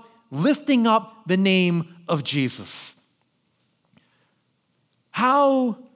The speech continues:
do we avoid making church and life about our own name? How do we avoid giving into the flesh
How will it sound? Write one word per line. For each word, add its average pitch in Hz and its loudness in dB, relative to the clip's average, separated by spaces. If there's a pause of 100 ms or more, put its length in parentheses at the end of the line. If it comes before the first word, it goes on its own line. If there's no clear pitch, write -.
(800)
do 160 -2
we 190 2
avoid 196 0
making 180 -2 (680)
church - -6 (340)
and 156 -4
life 160 -2 (260)
about 151 -2
our 139 -2
own 147 -2 (160)
name? 110 -6 (1000)
How 226 -2
do 262 2
we 233 2
avoid 156 0
giving 170 0
into 160 -4
the 117 -10
flesh - -4